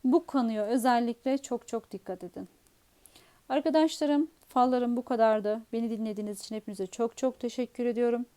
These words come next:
Özel bakım yaptırmak isteyen, fal baktırmak isteyen arkadaşlarımız Hülya Fal Evi Instagram hesabından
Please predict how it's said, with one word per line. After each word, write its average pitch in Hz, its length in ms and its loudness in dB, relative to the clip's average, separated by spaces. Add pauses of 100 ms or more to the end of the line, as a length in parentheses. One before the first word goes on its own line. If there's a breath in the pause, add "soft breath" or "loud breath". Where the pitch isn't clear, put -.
(720 soft breath)
Özel 269 380 6
bakım 339 300 0
yaptırmak 233 500 -2
isteyen, 226 380 -4
fal 262 320 2
baktırmak 226 480 -2
isteyen 214 300 -4
arkadaşlarımız 240 1040 -2
Hülya 240 380 2
Fal 254 360 0
Evi 196 160 -2
Instagram 208 680 -6
hesabından 220 840 -4